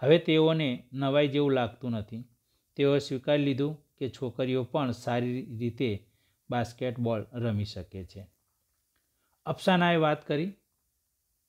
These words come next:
એમના ટીમ વિશે. "અમે જ્યારે પહેલી વાર રમવાનું શરૂ કર્યું ત્યારે હું અગિયાર વર્ષની હતી." ધ્યાન રાખજો,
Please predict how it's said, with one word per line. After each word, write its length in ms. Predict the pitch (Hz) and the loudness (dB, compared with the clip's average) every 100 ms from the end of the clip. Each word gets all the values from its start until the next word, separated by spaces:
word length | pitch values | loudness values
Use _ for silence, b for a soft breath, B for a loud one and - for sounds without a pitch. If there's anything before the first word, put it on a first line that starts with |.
| _ _ - | _ _ -6
એમના 240 | 147 143 | 0 0
ટીમ 280 | 143 143 139 | 0 0 0
વિશે. 360 | 135 - 147 175 _ _ _ _ _ _ _ _ _ - | 0 -2 -6 -8 _ _ _ _ _ _ _ _ _ -4
"અમે 240 | 143 196 | 4 6
જ્યારે 260 | 190 190 185 | 8 8 6
પહેલી 360 | 180 143 143 165 | 4 2 4 6
વાર 220 | 160 147 | 6 6
રમવાનું 400 | 139 135 143 147 | 2 0 -2 -2
શરૂ 300 | - 123 135 | -4 -2 -4
કર્યું 340 | 131 120 123 | -4 -4 -4
ત્યારે 380 | 123 127 110 120 _ _ _ _ - | -2 -2 -2 -4 _ _ _ _ -2
હું 180 | 160 - | -2 0
અગિયાર 420 | 143 123 160 160 | 0 4 6 8
વર્ષની 500 | 131 117 113 - 117 | 6 2 -2 -6 -6
હતી." 300 | 104 98 95 | -6 -6 -10
ધ્યાન 320 | 110 117 123 | -8 -2 0
રાખજો, 440 | 113 107 98 143 | 0 -4 -4 -4